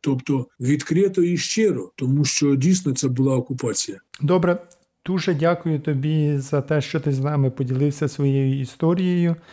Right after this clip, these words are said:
Speaker 2: Я надіюся, що це буде таке вікно в той світ у початок восьмидесятих, і, можливо, наші слухачі зможуть краще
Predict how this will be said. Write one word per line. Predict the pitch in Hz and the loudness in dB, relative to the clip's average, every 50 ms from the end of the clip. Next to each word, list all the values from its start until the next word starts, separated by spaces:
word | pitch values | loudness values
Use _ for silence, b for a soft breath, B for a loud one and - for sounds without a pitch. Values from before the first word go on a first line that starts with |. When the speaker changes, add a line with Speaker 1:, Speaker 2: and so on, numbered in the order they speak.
| B B B B B B B B _ _ _ _ | B B B B B B B B _ _ _ _
Speaker 2:
Я | - 147 143 143 139 | -6 -2 0 2 2
надіюся, | 143 143 135 120 143 147 143 143 135 139 - 147 135 127 | 2 2 2 2 2 2 4 2 2 0 0 -2 -2 0
що | 120 - - - - - - 131 131 127 127 127 127 123 120 120 | -2 -4 -6 -10 -8 -6 -2 -2 0 0 0 0 0 -2 -4 -6
це | - - - 131 127 120 120 - _ _ - | -8 -6 -4 -2 -2 -2 -4 -6 _ _ -6
буде | 135 139 135 143 | -4 -2 0 0
таке | 131 131 131 - 139 123 123 120 120 123 131 - _ _ _ _ _ - 151 | 0 0 0 0 0 0 0 0 0 -2 -4 -8 _ _ _ _ _ -4 -2
вікно | 131 147 151 151 - 196 208 190 160 131 123 127 180 151 - | 0 0 0 0 0 0 2 4 2 2 0 -2 -6 -10 -10
в | - | -6
той | - 143 139 139 | -2 -2 0 0
світ | 131 135 - 156 147 156 147 131 135 - - _ 453 359 | -2 -4 -6 -4 -2 0 0 -2 -4 -8 -18 _ -12 -8
у | 156 131 120 120 117 120 117 113 113 110 - | -6 -4 -2 -2 -2 -2 -2 -4 -6 -6 -4
початок | - 123 - - 139 131 - 131 117 | -4 -4 -2 0 0 0 0 -2 -4
восьмидесятих, | 113 117 117 - - 131 120 113 113 110 - - 139 151 147 - 127 120 - - _ B B B B B B B B _ - | -2 -4 -4 -2 -2 -4 -2 -2 -4 -4 -4 -4 -4 -4 -4 -4 -6 -6 -6 -10 _ B B B B B B B B _ -6
і, | 156 135 127 131 127 123 120 | -2 0 0 2 2 2 2
можливо, | 120 123 113 113 135 139 127 127 | 2 0 0 0 0 0 0 2
наші | 127 127 120 - 139 123 | 0 0 0 -2 -4 -6
слухачі | 107 - 135 123 107 123 113 - - - 131 127 123 | -6 -6 -6 -6 -4 -4 -6 -6 -6 -4 -4 -2 -2
зможуть | 110 110 113 117 120 110 - 120 113 | -4 -4 -4 -4 -4 -4 -4 -6 -6
краще | - - 127 131 131 117 - - - 117 113 113 113 | -6 -4 -2 -2 -2 -2 -4 -6 -6 -6 -4 -4 -4